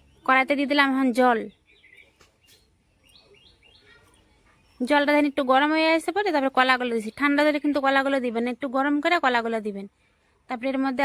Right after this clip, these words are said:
একে একে নুন আর হলদি দিয়ে দেবো। নুন দিলে তাড়াতাড়ি সিদ্ধ হইব হেন নিগা, আর হলদি দিলে কলার কষ যেটুকু ছিল সেইটুকু বাড়াই যাব, আর দেখতেও সুন্দর লাগবো।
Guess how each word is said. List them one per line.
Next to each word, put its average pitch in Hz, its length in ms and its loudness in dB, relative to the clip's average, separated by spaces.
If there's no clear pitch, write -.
একে 247 200 -2
একে 285 120 -2
নুন 294 280 0
আর 262 120 0
হলদি 226 280 -4
দিয়ে 233 140 0
দেবো। 208 180 -6
নুন 302 260 4
দিলে 311 180 2
তাড়াতাড়ি 302 360 0
সিদ্ধ 277 300 -4
হইব 320 180 4
হেন 330 140 4
নিগা, 359 220 2
আর 254 160 2
হলদি 254 300 2
দিলে 302 180 2
কলার 277 360 2
কষ 277 220 2
যেটুকু 285 280 -2
ছিল 294 220 0
সেইটুকু 285 380 2
বাড়াই 302 320 4
যাব, 349 140 4
আর 254 180 2
দেখতেও 285 380 2
সুন্দর 240 240 0
লাগবো। 214 220 -4